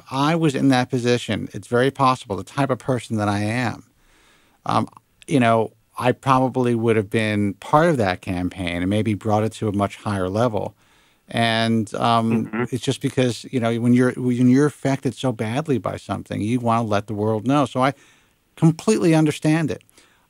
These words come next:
Speaker 1: I do think it's unfortunate for guys like you, um, who, you know, the, I mean, you waited four years, but, and I, and I'm, I'm glad that you're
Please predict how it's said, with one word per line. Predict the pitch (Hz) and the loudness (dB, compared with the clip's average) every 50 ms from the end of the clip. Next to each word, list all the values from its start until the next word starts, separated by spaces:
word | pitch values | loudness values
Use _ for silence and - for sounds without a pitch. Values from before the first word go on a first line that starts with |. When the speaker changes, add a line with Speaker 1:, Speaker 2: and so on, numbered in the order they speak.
| _ - | _ -6
Speaker 1:
I | - 143 143 | 0 0 0
do | 131 120 131 147 160 180 175 | 2 2 4 4 4 4 2
think | - - 139 113 107 107 110 - - - _ _ _ _ _ _ _ _ _ _ _ _ _ _ _ _ _ _ | 0 -2 -2 0 0 -2 -4 -8 -12 -20 _ _ _ _ _ _ _ _ _ _ _ _ _ _ _ _ _ _
it's | - 151 135 - | 0 0 2 4
unfortunate | 143 131 120 - - 143 156 151 - 143 131 120 - | 4 2 2 2 2 2 2 2 0 0 -2 -2 -2
for | - 120 107 | -4 -4 0
guys | 113 110 107 110 113 107 | 2 2 2 2 2 0
like | 113 110 110 101 - | 0 0 0 -2 -2
you, | 131 143 151 147 135 131 117 - _ _ _ _ _ _ _ _ - | -2 0 2 2 2 0 -2 -6 _ _ _ _ _ _ _ _ -8
um, | - 120 117 113 110 110 107 - - 107 | -2 0 0 0 0 -2 -4 -6 -6 -4
who, | 123 131 123 120 113 110 - _ _ _ _ | -2 -2 0 -2 -2 -6 -10 _ _ _ _
you | - 147 131 | -4 -2 -2
know, | 123 120 120 | -2 -2 -4
the, | 113 - - _ _ - - - - - - | -6 -8 -12 _ _ -20 -20 -20 -20 -10 -2
I | 131 | 2
mean, | 123 117 117 | 4 6 6
you | 120 131 | 6 6
waited | 131 127 120 117 104 | 6 6 4 2 -2
four | - - 113 107 101 | -4 -2 0 0 2
years, | 98 113 135 135 107 87 95 101 - - - _ _ | 2 2 2 2 2 0 -2 -4 -8 -14 -20 _ _
but, | - 123 113 - - | -2 -2 -2 -2 -4
and | 107 107 | -4 -4
I, | 101 101 - - | -4 -4 -4 -6
and | 113 104 104 | -4 -2 -2
I'm, | 104 104 101 - | -2 -2 -4 -2
I'm | 113 107 104 | -2 -2 -2
glad | - - 113 107 110 95 | 0 0 0 0 0 0
that | 107 98 - - | -2 -4 -2 -2
you're | 101 98 95 90 82 | -2 0 0 -2 -6